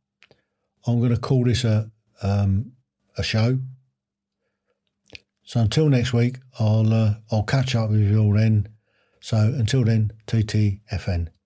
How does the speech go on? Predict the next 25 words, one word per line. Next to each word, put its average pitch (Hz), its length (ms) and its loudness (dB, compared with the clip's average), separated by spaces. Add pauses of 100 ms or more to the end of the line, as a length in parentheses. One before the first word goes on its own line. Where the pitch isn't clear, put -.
(120)
ta-ta 98 440 -2 (180)
for 113 100 -4
now. 76 280 -4 (2750)
Oh, 101 180 -4 (180)
<laughs> - 180 -10
we're 160 180 2
back 92 240 -2
to 101 80 -4
this - 160 -2
screen. 101 460 -2
<laughs> 180 60 0 (3250)
So 156 180 2
don't 190 180 2
forget, 143 460 0 (400)
you 139 100 0
can 139 180 2
subscribe 165 580 0
to 127 60 2
the 113 120 2
channel. 123 400 2 (240)
It's 113 180 -2
free 143 320 2
to 123 140 0
do 107 180 2
that. 131 240 0